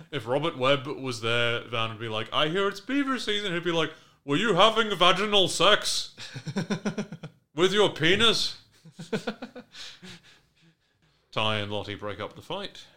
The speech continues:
Speaker 1: in the process of which Lottie sees Jackie's hand wound. Shauna hastily covers it up. Necklace watch, necklace watch twenty twenty-three. She removes Jackie's necklace and gives it to Shauna. How does it get to Pit Girl?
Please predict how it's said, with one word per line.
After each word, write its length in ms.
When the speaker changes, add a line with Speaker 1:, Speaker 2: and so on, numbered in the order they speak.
Speaker 1:
in 100
the 60
process 320
of 80
which 260
Lottie 300
sees 340
Jackie's 440
hand 240
wound. 380
Shauna 260
hastily 420
covers 300
it 80
up. 240
Necklace 440
watch, 520
necklace 340
watch 160
twenty 180
twenty-three. 500
She 180
removes 440
Jackie's 360
necklace 360
and 100
gives 180
it 100
to 80
Shauna. 360
How 300
does 140
it 100
get 180
to 80
Pit 240
Girl? 480